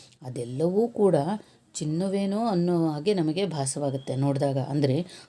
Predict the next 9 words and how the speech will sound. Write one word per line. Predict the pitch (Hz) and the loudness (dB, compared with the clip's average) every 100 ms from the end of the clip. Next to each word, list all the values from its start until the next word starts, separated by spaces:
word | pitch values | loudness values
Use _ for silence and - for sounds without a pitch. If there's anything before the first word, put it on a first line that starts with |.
| - | -12
ಅಷ್ಟು | 160 - _ - 214 | -10 -10 _ -6 -2
ಬಂಗಾರದ | 151 147 151 151 190 226 180 | -2 -2 -2 -4 -4 -4 -6
ಕಿರಣಗಳನ್ನು | - 202 226 240 190 165 156 | 0 2 2 2 2 2 2
ಅದ್ರ | 139 | 0
ಮೇಲೆ | 147 151 | 0 -2
ಬೀಳಿಸಿರ್ತಾನೆ. | 139 143 135 143 - 135 123 - - - - - - 151 | -2 -2 -2 -4 -4 -8 -8 -10 -16 -18 -20 -18 -14 -8
"ಬಾನಂಗಳದ | 135 180 214 190 220 220 208 190 | -6 -6 -6 -4 -4 -4 -2 -2
ಕತ್ತಲನ್ನು | 185 160 - 240 226 214 196 | -2 -6 -6 -6 -4 -4 -4
ತೊಳೆದು | 180 170 160 185 165 | -2 0 2 2 0